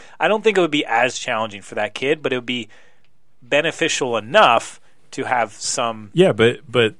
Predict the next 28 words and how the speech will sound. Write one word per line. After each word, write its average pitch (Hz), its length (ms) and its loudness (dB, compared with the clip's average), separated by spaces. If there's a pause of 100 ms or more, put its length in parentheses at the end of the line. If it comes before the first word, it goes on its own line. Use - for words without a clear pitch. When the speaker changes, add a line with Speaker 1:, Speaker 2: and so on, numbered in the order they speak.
(220)
Speaker 2:
the, 127 520 0
the, 113 440 0
your 104 180 0
parents 135 400 0
now 104 180 2
have 92 260 -2
not 95 260 0
gone 95 260 0
through 98 260 -6
that 90 320 0
lifestyle. 90 560 -4
Like, 101 260 -2 (300)
they've 117 360 2
had 110 340 2
this, 95 380 -2
like, 90 240 -4
disconnect 95 520 -4
from 82 500 -6
normalcy, 85 680 -6
and, 80 360 -12
and 87 200 -10
then 85 380 -6 (120)
you're 90 200 -6
kinda 107 300 2
back 95 280 4
to 92 100 -4
that 82 220 -6
normalcy, 82 720 -4